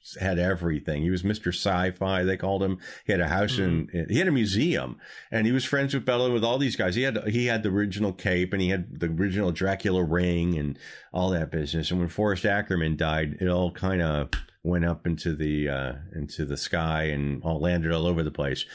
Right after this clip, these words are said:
Speaker 1: But Bela's cape did go up for auction, I think Julian's.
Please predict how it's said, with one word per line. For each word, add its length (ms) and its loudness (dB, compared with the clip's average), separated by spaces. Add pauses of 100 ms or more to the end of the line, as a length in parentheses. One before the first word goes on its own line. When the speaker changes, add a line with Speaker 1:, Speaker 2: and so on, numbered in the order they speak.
(220)
Speaker 1:
But 100 2
Bela's 420 2 (1500)
cape 440 0 (360)
did 260 0
go 160 2
up 80 -4
for 160 0
auction, 440 -2
I 60 0
think 240 -2
Julian's. 680 0